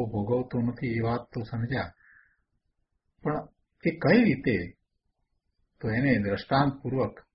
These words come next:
કુમકુંદાચાર્ય ભગવાન સમજાવે છે. ગાથા ત્રણસો વીસ. ગાથા ત્રણસો વીસ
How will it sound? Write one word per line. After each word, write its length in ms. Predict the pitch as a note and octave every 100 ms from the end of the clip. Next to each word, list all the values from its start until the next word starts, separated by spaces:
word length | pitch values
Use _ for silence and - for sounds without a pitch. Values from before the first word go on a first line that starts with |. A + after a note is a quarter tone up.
| _ _ _ _ _
કુમકુંદાચાર્ય 760 | B2 A#2+ B2+ A#2 A2+ A2 G#2+ G#2
ભગવાન 420 | G2+ G#2 A#2+ G2 G2 - _ _ _ _ _ _ _ _ _
સમજાવે 480 | - G2 G2+ A#2+ A#2
છે. 200 | - G#2 - _ _ _ _ _ -
ગાથા 480 | A2 G2+ - A#2+ A2+ A2+
ત્રણસો 580 | - A2 G2 - G#2+ G2
વીસ. 220 | G#2 - - - _ _ _ _ _ _ _ _ _ _ _ _ _ _ _ _ _ -
ગાથા 400 | C3 B2+ D#3+ C#3+
ત્રણસો 380 | C#3 A#2+ A#2+ C3
વીસ 180 | B2 B2+